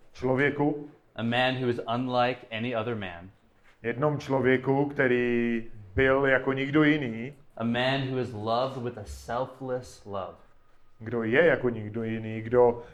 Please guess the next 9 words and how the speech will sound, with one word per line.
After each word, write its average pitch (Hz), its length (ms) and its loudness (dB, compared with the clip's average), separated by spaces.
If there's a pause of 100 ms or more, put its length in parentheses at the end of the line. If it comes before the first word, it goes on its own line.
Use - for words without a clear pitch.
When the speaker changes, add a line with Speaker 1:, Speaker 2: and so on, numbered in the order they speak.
Speaker 1:
miluje 127 840 4
zcela 131 1000 4
nesobeckou 151 720 2
láskou. 131 680 2 (1000)
Speaker 2:
That 120 180 2
man 117 440 0
is 107 260 -8
Jesus 98 240 -6
Christ. - 420 -16